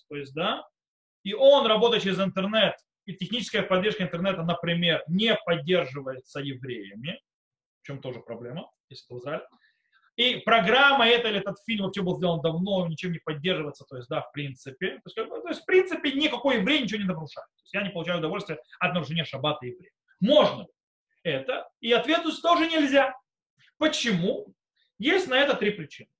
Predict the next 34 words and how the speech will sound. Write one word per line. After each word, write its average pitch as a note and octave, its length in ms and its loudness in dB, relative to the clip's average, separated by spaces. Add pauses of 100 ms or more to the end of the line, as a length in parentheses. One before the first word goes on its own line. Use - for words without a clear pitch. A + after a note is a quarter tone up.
(200)
Почему C#3 300 -12
нельзя? A2+ 220 -16 (180)
Первое. A#3+ 360 2 (960)
Э, F3 540 6
есть C4+ 480 2
в F3+ 140 2
этом D4 280 4
поведении, A3 300 -2
когда G#3+ 180 -2
ты - 60 -8
включаешь, G3+ 560 2
чтобы D3 240 -10
у - 20 -12
тебя F#3 200 0
что-то F3 240 -6
работало D#3 400 -2
в - 40 -14
шаббат, A3+ 400 0
то E3 60 -8
есть C#3+ 100 -6
даже F3 180 -2
если - 80 -20
включаешь C#3 260 -6
в C3 60 -12
шаббат, G3+ 260 0
ничего D#3 200 -8
не E3+ 80 -6
делаешь, C#4+ 340 -2
есть C4+ 260 -6
в G#3+ 80 -4
этом C4 340 2 (400)
пренебрежение G3+ 1160 2
и F#3 100 0
удар G#3 800 4